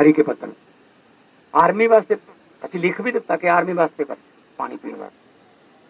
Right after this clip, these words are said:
ਪਰ ਆਹ ਅਸੀਂ ਐਡਾ ਵੱਡਾ ਸੰਕਟ, ਪੰਜਾਬ ਪੁਲਿਸ,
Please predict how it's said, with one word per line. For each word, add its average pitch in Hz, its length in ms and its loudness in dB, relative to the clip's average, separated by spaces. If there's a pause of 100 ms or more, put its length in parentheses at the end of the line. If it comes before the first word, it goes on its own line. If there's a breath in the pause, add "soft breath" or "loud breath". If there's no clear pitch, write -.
(1040)
ਪਰ 202 120 6
ਆਹ 220 340 6
ਅਸੀਂ 214 400 0
ਐਡਾ 214 220 4
ਵੱਡਾ 208 260 4
ਸੰਕਟ, 190 640 -4 (720)
ਪੰਜਾਬ 170 380 4
ਪੁਲਿਸ, 180 520 -8